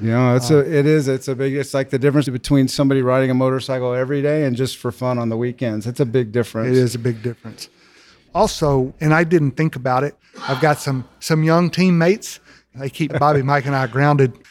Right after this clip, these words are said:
Speaker 2: on what matters and what matters to them. And, and it was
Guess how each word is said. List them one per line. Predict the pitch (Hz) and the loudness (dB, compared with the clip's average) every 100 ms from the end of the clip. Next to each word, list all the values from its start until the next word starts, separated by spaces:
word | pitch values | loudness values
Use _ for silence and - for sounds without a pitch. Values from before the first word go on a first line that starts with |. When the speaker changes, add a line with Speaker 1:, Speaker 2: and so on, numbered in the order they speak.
| - - | -20 -8
Speaker 2:
on | 165 147 | -2 0
what | 151 156 | 2 0
matters | 151 151 156 147 - - - - | 0 2 4 2 0 -14 -18 -6
and | 160 | 0
what | 190 196 | 0 0
matters | 185 185 185 - | -2 -4 -4 -4
to | 156 | -4
them. | 185 196 165 | -2 0 0
And, | 147 156 | -2 -4
and | 160 | -2
it | 156 165 | -2 -2
was | 151 135 - | -6 -8 -12